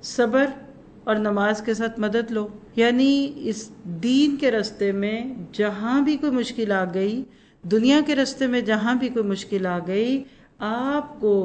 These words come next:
सब्र और नमाज साथ दिखेगा। कैसे? नमाज के दौरान इंसान क्या नहीं कर सकता? आप सो सकते हैं नमाज के दौरान, बोल सकते हैं, खा सकते हैं, लीन कर सकते हैं, नहीं कर सकते,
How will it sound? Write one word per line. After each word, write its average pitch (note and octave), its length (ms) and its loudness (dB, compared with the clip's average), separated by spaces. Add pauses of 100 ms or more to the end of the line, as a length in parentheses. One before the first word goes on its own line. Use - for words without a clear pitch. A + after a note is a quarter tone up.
(340)
सब्र B3 540 0 (260)
और G3+ 240 2
नमाज F#3 420 0 (400)
साथ F#3+ 300 -2
दिखेगा। E3 440 -8 (480)
कैसे? G3 360 -2 (320)
नमाज A#3+ 360 2
के C4+ 140 0
दौरान G#3+ 480 2 (680)
इंसान A#3+ 460 2
क्या B3+ 240 2
नहीं A#3 320 4
कर A3 160 2
सकता? E3+ 420 -8 (180)
आप G#3+ 140 4
सो A3+ 200 0
सकते C#4 320 -2
हैं C#4+ 80 2
नमाज A#3+ 320 0
के A#3+ 120 -4
दौरान, G#3+ 400 -2 (360)
बोल G#3+ 240 2
सकते C4 340 -2
हैं, - 180 -6 (260)
खा G#3+ 240 4
सकते C4+ 360 -4
हैं, A#3+ 240 -2 (320)
लीन B3 480 6
कर C4 200 4
सकते D#4+ 380 -2
हैं, D4 360 0 (440)
नहीं A#3+ 300 4
कर A3+ 140 2
सकते, - 340 -10